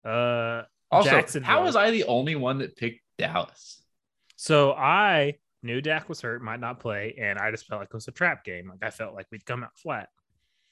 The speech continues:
Speaker 1: after a bye week. Like, we're a young team, our first year really being good. Like, we're, we're gonna come out flat after this bye week.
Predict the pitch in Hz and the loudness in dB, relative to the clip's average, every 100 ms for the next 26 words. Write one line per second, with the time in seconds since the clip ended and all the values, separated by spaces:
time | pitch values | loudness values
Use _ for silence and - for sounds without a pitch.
0 | _ - 113 - 110 120 117 92 90 - | _ -12 -12 -10 -8 -2 -2 -4 -12 -18
1 | 110 98 - 104 98 - 110 117 113 127 | -18 -18 -16 -16 -16 -10 -6 -4 -4 -4
2 | 120 113 113 117 - _ _ - 104 - | -6 -4 -4 -6 -10 _ _ -18 -12 -4
3 | 120 110 113 113 117 117 113 110 110 107 | -4 -4 -6 -4 -6 -8 -10 -10 -8 -8
4 | 107 107 110 _ _ _ _ _ _ - | -6 -8 -10 _ _ _ _ _ _ -14
5 | 113 107 113 127 131 139 135 131 123 - | -12 -10 -10 -4 0 0 -2 -4 -6 -6
6 | 120 113 104 - 107 110 98 98 107 _ | -4 -4 -6 -10 -10 -6 -6 -6 -10 _